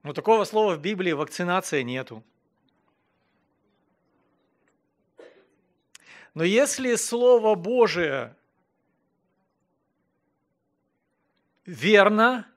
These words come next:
истинно и дано нам для научения, наставления в праведности на любой случай жизни, значит, в Слове Божьем ответы на эти вопросы есть.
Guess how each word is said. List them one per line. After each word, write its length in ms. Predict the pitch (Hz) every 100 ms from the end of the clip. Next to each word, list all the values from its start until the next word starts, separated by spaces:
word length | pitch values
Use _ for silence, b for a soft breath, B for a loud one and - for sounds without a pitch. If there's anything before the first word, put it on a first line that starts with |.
| _ _ _ -
истинно 920 | 233 208 185 - 233 226 247 277 226 b b
и 100 | 196
дано 420 | 185 220 247 262
нам 500 | 220 240 220 175 202 _ _ _ _ _ _ -
для 220 | 147 220
научения, 720 | 226 233 - - 262 226 220
наставления 840 | 208 202 - 220 220 240 220 214
в 80 | 190
праведности 720 | - 240 233 214 196 180 202
на 200 | 190 233
любой 460 | 269 277 254 254 202
случай 420 | - 208 208 208
жизни, 440 | 170 262 285 196 175
значит, 420 | 151 196 220 214
в 60 |
Слове 320 | - 185 180 190
Божьем 420 | 139 135 156 160
ответы 320 | 160 170 156
на 120 | 165
эти 100 | 147
вопросы 420 | 123 117 120 -
есть. 320 | 107 110 -